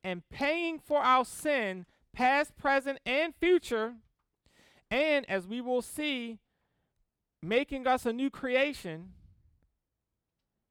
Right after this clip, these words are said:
that relationship is rock solid regardless of what we do.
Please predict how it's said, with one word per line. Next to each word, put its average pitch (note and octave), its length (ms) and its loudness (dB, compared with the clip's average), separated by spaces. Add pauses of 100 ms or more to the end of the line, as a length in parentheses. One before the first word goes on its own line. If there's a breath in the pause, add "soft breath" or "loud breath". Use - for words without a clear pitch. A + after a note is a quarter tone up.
(240)
that B3+ 180 -6
relationship A3+ 680 -6
is C#3+ 120 -8
rock A3 460 -2
solid A3 640 -2
regardless G#3+ 800 0
of A3+ 180 0
what A3+ 260 0
we A3+ 180 -8
do. C#3+ 420 -4